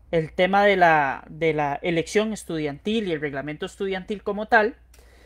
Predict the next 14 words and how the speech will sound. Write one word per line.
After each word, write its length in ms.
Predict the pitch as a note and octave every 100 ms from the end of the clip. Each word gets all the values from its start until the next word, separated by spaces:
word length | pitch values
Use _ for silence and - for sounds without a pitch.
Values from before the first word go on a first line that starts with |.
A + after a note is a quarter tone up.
| - - - - -
Eh, 680 | F3 E3+ D#3+ D#3 D#3 D3+ _ - _ _ _ _ _ _ -
y 140 | A3+
posteriormente 680 | A#3 A3+ A#3 A#3 A3+ G#3+ A3+
vamos 300 | F#3+ G3 A3
a 100 | A3
pasar 380 | A3 G#3 G#3 -
al 360 | F#3 G3 G3+
desarrollo 460 | E3+ - C3 D#3 F3
del 100 | F3+
tema, 280 | G3 F#3 F#3+
al 80 | F3
desarrollo, 460 | D#3 C3 C3+ C#3 -
eh, 200 | E3 D3+
del, 480 | D3+ C#3+ C3+ A#2